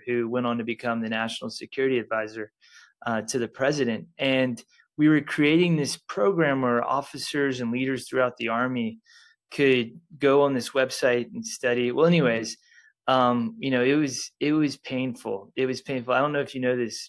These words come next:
James Robert, but our government is highly, uh, bureaucratic. And, uh,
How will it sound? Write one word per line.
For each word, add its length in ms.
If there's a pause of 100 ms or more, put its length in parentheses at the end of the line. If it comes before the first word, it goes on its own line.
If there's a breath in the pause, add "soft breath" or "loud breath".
James 220
Robert, 340
but 80 (300)
our 80
government 580
is 120
highly, 580 (580 loud breath)
uh, 160
bureaucratic. 920
And, 320
uh, 440